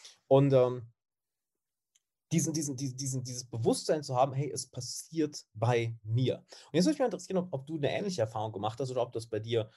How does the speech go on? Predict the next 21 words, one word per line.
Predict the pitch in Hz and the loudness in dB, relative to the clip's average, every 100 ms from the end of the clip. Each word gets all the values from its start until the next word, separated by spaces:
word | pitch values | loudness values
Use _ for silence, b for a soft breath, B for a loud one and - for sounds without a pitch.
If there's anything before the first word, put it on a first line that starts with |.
| b | b
vielleicht | - 120 117 | 2 2 2
ganz, | 127 131 | -4 -2
ganz | 107 | -4
anders | - 185 113 104 | -2 0 0 0
war. | 98 180 B B | -4 -4 B B
Es | 170 | -2
ist | 202 139 | 2 4
sehr, | 240 | 4
sehr | 208 | 4
leicht | 151 151 214 - | 4 2 -2 -2
für | 127 | 0
Menschen, | 117 110 117 135 214 b b _ | 2 0 -2 -4 -4 b b _
aus | 120 123 | -2 2
meiner | 135 | 2
Erfahrung, | 117 135 135 | 4 0 0
sich | 131 | 0
auf | 127 | 0
die | 123 | -2
Strategie | - - 131 131 123 120 151 | -10 -2 -2 0 -2 -4 -6
zu | 139 | -8
fokussieren. | 113 113 - - 87 58 | -8 -8 -8 -8 -10 -12